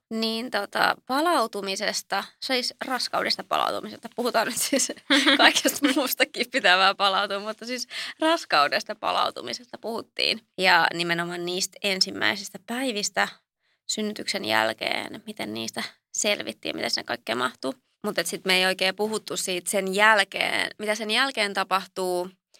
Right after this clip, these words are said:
ensiviikkojen, ja ei puhuttu itse asiassa itse jälkitarkastuksestakaan mitään, joten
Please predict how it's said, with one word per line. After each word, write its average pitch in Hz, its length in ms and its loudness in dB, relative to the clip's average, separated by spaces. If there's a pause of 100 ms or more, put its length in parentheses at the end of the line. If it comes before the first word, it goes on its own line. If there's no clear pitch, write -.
(200)
ensiviikkojen, 175 1040 0 (160)
ja - 140 0
ei 185 180 2
puhuttu 202 360 -8
itse 208 200 -4
asiassa 208 200 -2
itse 214 260 -4
jälkitarkastuksestakaan 233 1700 -4
mitään, 104 520 0
joten - 400 -2